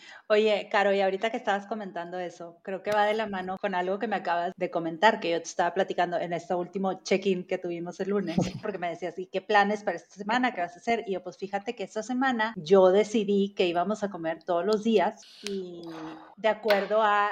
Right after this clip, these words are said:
Speaker 1: lo que yo siento que me va a ir bien". Y tú me dijiste, "Dani, eso es tomar responsabilidad". Y dije, "¡Ah! Claro".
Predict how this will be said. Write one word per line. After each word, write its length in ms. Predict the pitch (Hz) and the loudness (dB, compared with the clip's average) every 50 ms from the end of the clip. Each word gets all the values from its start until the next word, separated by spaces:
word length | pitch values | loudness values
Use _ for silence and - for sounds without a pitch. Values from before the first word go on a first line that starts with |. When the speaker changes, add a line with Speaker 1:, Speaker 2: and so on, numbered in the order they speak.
| - - | 0 2
Speaker 1:
lo 140 | 214 208 202 | 2 2 4
que 120 | 208 196 185 | 4 2 2
yo 200 | 180 190 196 190 | 4 4 4 4
siento 540 | 190 - 226 220 202 190 202 208 196 190 - | 2 2 4 4 4 4 2 -2 -2 -2 -2
que 100 | - 202 | -6 -6
me 160 | 180 180 175 | -4 -4 -2
va 140 | 175 170 165 | 0 2 2
a 60 | 165 | 2
ir 260 | 170 170 175 170 175 175 | 2 -2 -4 -6 -4 -2
bien". 260 | 202 202 202 196 202 - | 0 0 0 0 -2 -10
Y 60 | - 180 | -14 -12
tú 140 | - 208 175 | -12 -8 -6
me 80 | 190 | -4
dijiste, 460 | 196 196 202 220 196 202 - 185 180 175 | -4 -4 -4 -6 -8 -6 -4 -4 -2 0
"Dani, 420 | 196 196 208 220 247 285 302 302 - - _ | 0 0 2 2 0 0 0 -2 -6 -8 _
eso 220 | - 196 196 220 208 | 0 0 2 2 0
es 120 | 208 208 | 0 2
tomar 300 | - 214 196 190 185 180 | 0 2 4 4 4 4
responsabilidad". 960 | 190 196 196 - - 202 196 202 185 170 165 160 156 156 151 151 151 156 151 156 - _ _ _ _ _ - - - - | 2 0 0 0 -2 -2 0 0 0 0 0 0 0 0 0 0 0 -2 -4 -6 -10 _ _ _ _ _ -10 -10 -8 -6
Y 100 | - 226 | -4 -2
dije, 520 | 208 208 208 202 202 202 190 180 180 - _ _ _ - | 0 0 -2 -2 0 -2 -2 -2 -2 -8 _ _ _ 0
"¡Ah! 160 | 330 403 - - - - _ _ - _ | 0 0 0 -2 -10 -18 _ _ -20 _
Claro". 800 | - - 226 220 226 226 226 233 240 247 214 185 170 165 165 | -10 -6 -4 -2 0 2 2 2 2 0 -2 -4 -4 -8 -12